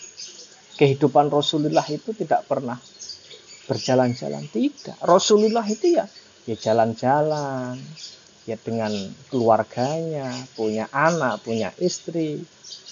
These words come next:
ya makan, ya minum, ya bekerja, seperti halnya manusia yang lain. Maka di dalam diri Rasulullah itu ada namanya sifat basyariah, sifat kemanusiaannya.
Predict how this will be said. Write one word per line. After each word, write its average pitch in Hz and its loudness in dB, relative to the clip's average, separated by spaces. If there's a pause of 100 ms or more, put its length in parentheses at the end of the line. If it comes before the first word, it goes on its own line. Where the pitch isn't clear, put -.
(220)
ya 113 0
makan, 160 0
ya 117 6
minum, 160 0 (240)
ya 139 6
bekerja, 170 -2 (480)
seperti 214 2
halnya 196 6
manusia 214 4
yang 214 0
lain. 208 -8
Maka 165 0
di 127 -2
dalam 135 6
diri 127 0
Rasulullah 123 0
itu 208 -6 (400)
ada 127 -2
namanya 139 0
sifat - -2
basyariah, 123 -2
sifat - 0
kemanusiaannya. 180 -2